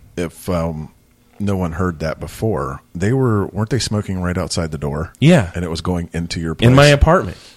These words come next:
Speaker 2: And that's how I knew there was a, there
Speaker 1: Because
Speaker 2: wasn't a
Speaker 1: there was a
Speaker 2: ceiling.
Speaker 1: draft.
Speaker 2: Yeah, there was a draft, and it was coming into my fucking
Speaker 1: You had a
Speaker 2: apartment.
Speaker 1: weed draft.
Speaker 2: Exactly.
Speaker 1: So basically, you had free weed.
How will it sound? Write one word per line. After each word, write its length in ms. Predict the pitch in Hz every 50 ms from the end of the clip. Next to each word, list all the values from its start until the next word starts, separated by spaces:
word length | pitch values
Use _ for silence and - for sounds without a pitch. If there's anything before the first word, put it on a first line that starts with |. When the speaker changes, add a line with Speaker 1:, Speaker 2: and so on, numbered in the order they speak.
| _ - -
Speaker 2:
And 100 | 104 110
that's 200 | 113 117 - -
how 100 | 143 143
I 60 | 143
knew 160 | 135 113 104
there 100 | 107 110
was 160 | 107 110 110
a, 60 | 110 -
there 120 | - 101
Speaker 1:
Because 120 | 95 98 104 101 101 120
Speaker 2:
wasn't 80 | 104
a 20 | 101
Speaker 1:
there 60 | 107
was 100 | 110 -
a 60 | 127
Speaker 2:
ceiling. 40 | - 165
Speaker 1:
draft. 240 | 180 143 - - - 127
Speaker 2:
Yeah, 120 | 180 151
there 140 | 101 90 90
was 100 | 98 110
a 40 | 113
draft, 340 | 113 139 160 208 170 - -
and 60 | 73
it 40 | 60
was 100 | - -
coming 260 | - - 117 127 139
into 140 | 139 131 127
my 120 | 117 110
fucking 240 | 110 - - 92 92
Speaker 1:
You 60 | -
had 120 | 107 101 113
a 40 |
Speaker 2:
apartment. 140 | 117 113 117 151
Speaker 1:
weed 260 | 185 190 190 127 90
draft. 480 | 90 92 73 62 50 - - - - -
Speaker 2:
Exactly. 560 | - 95 95 98 117 120 123 120 113 - -
Speaker 1:
So 80 | - -
basically, 360 | 147 190 220 - - 123 104 107
you 60 | 104
had 140 | 98 87 -
free 340 | - - - 113 110 98
weed. 340 | 90 90 95 80 65 - -